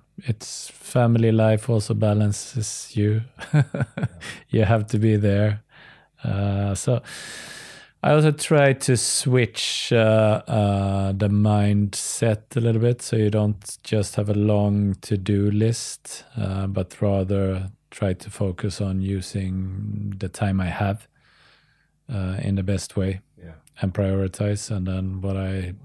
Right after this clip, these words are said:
Speaker 1: have time to do, it's what I have time to do.
Speaker 2: Yeah.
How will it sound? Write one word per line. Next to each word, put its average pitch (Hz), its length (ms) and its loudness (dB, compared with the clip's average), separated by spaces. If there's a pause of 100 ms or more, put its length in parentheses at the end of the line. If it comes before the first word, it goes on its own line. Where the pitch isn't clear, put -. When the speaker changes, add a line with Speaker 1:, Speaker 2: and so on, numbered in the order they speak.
(520)
Speaker 1:
have - 240 -6
time 95 280 -2
to - 140 -6
do, 101 400 0 (140)
it's - 420 -12
what 95 140 -6
I 90 140 -4
have 95 160 -6
time 87 260 -10
to - 140 -16
do. 113 160 -14 (180)
Speaker 2:
Yeah. 78 160 -20